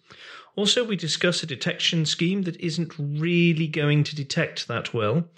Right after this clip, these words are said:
And we congratulate the idiots of the U K who have led to a more average speed cameras being installed. But first, we have some follow-up. And as I've just hinted,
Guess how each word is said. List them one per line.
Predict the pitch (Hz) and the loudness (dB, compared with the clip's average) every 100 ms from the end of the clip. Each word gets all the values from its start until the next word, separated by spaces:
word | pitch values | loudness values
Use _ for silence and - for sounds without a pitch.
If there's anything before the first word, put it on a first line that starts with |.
| - - - - - | -20 -20 -20 -12 -4
And | 226 | -2
we | 233 | -2
congratulate | - 226 226 - 214 208 | -2 0 2 2 2 0
the | 208 208 | 0 0
idiots | 208 190 202 | 2 2 2
of | |
the | 196 | 0
U | 185 185 | 2 0
K | - 180 135 151 | 2 4 6 6
who | 143 147 147 | 4 2 0
have | 135 131 | -2 -2
led | 131 135 | -2 -2
to | - 131 | -4 -4
a | |
more | 131 147 156 143 | -2 -2 -2 -2
average | 147 151 151 | 0 0 -2
speed | - 165 151 | -2 -4 0
cameras | 151 113 113 | 2 2 0
being | - 110 113 | -4 -8 -4
installed. | 120 - - 98 85 - - _ _ - _ _ _ - | -2 0 0 -2 -2 -8 -14 _ _ -20 _ _ _ -10
But | 87 - | -8 -8
first, | - - - 98 120 117 - - | -12 -12 -4 2 2 2 -2 -6
we | 101 113 | -4 -4
have | 95 110 110 | -2 -4 -2
some | - 127 | -2 0
follow-up. | 110 - 110 101 104 - _ - - - - - _ _ - | -2 -4 0 0 0 -4 _ -20 -20 -20 -20 -20 _ _ -4
And | 131 123 | 2 4
as | 135 | 6
I've | 143 | 4
just | 135 147 - | 4 2 4
hinted, | 151 131 131 | 4 4 2